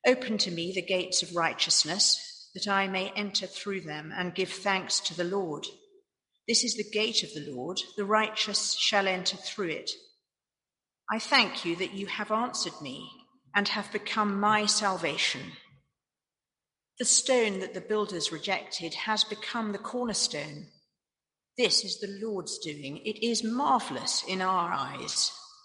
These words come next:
This is the day that the Lord has made. Let us rejoice and be glad in it.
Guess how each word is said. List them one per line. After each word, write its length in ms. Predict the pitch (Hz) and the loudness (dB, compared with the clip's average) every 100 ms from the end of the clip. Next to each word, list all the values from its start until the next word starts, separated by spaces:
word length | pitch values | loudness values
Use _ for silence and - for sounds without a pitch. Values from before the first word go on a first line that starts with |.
| _ _ _ _ - | _ _ _ _ 0
This 180 | 190 | 2
is 120 | 214 214 | 0 -4
the 60 | |
day 400 | 214 226 240 160 185 | 2 4 6 4 0
that 120 | - | -6
the 80 | 190 | -2
Lord 280 | 202 208 | 2 2
has 140 | 196 190 | 0 -2
made. 460 | 202 233 170 151 | 0 2 2 -2
Let 340 | 202 220 147 220 | 0 0 0 -2
us 280 | 196 - 190 | -2 -2 -2
rejoice 720 | 165 - 170 143 - - - - - _ | -4 -2 -2 -2 -2 -2 -2 -8 -20 _
and 140 | 180 170 | -4 -2
be 100 | 175 | -4
glad 400 | 185 180 175 170 | 0 2 2 2
in 200 | 180 147 | -4 -4
it. 260 | - - | -4 -8